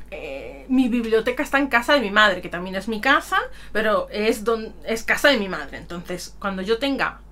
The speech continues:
casa, casa, mía, propia, y yo tenga que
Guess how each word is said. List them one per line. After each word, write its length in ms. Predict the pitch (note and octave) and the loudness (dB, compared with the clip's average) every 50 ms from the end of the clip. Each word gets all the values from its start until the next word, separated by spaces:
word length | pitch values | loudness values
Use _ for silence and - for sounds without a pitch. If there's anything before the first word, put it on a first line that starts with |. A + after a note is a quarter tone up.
| - - - | -16 -2 -2
casa, 320 | G#3+ - - - A3+ - | -2 0 2 2 2 4
casa, 380 | - B3+ C4 - - - - - - | 4 2 2 2 -4 -12 -14 -14 -8
mía, 340 | - G3+ G#3+ A#3+ A3 D#3+ - - - - - - - - - - | -4 -2 -2 0 -2 -4 -6 -10 -16 -18 -18 -18 -18 -18 -10 -4
propia, 460 | - G#3 A#3 - - D#3+ D3+ - - - - - - - - - - - - - - - | 2 2 4 2 2 -2 -8 -14 -16 -16 -18 -20 -20 -20 -20 -20 -20 -20 -20 -16 -8 -2
y 80 | B3 | 0
yo 100 | A3 B3 | 0 2
tenga 260 | B3 D4+ D4 C4+ - | 2 2 2 0 0
que 280 | - G#3+ G3 F3+ - | -2 -4 -8 -8 -8